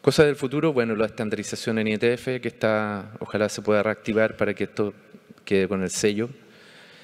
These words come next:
Y, y esto no estaba preparado, pero esto es justo lo que, lo que hablaron antes. O sea, la gente que arma, eh, listas de reglas, eh, sería muy simple publicarlas como zonas y, e invitar a,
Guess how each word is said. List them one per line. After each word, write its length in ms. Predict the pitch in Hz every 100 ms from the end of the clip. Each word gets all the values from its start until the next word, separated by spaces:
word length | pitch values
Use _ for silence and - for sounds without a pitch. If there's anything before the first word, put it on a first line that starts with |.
| - _ _
Y, 300 | - 147 170 110
y 320 | 120 113 120
esto 160 | -
no 60 | 156
estaba 240 | 135 139
preparado, 460 | 135 113 107 131 110
pero 240 | 107 104
esto 200 | 104 -
es 60 | 113
justo 280 | 127 - 127
lo 100 | 117
que, 200 | 110 101
lo 160 | 104
que 160 | 101 101 95
hablaron 380 | - 101 110 110
antes. 320 | 107 - 98 -
O 60 | 101
sea, 300 | - 107 104 - - -
la 100 | 113
gente 340 | - 127 143
que 100 | 123
arma, 480 | 123 131 131 131 123 - - - - -
eh, 400 | 120 104 98 95
listas 400 | 113 117 - 120
de 100 | 110
reglas, 460 | 123 123 131 139 131 - - -
eh, 140 | 113
sería 300 | - - 117
muy 140 | 123 127
simple 480 | - 139 - 120
publicarlas 580 | - 113 104 104 113 113
como 220 | - 110
zonas 440 | 101 117 117 113 113
y, 100 | 101
e 80 | 95
invitar 420 | 95 95 104 104
a, 200 | 101